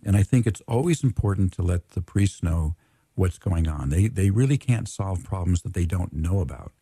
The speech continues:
So if all these things are going on underneath the radar or underneath the, uh, you know, audible level, then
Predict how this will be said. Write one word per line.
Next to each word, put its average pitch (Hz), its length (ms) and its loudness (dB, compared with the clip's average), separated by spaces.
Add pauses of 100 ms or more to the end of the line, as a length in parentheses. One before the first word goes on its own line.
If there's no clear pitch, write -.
(760)
So 98 220 0
if 95 120 -2
all 120 100 -2
these 143 200 2
things 123 200 0
are 104 60 -2
going 101 320 2
on 98 160 2
underneath 98 380 4
the 85 100 -6
radar 92 480 -2
or 85 100 -2
underneath 90 460 0
the, 80 260 -4 (640)
uh, 57 300 -8 (340)
you 98 100 -2
know, 69 260 -4 (200)
audible 92 340 -2
level, 92 420 0 (180)
then 85 300 0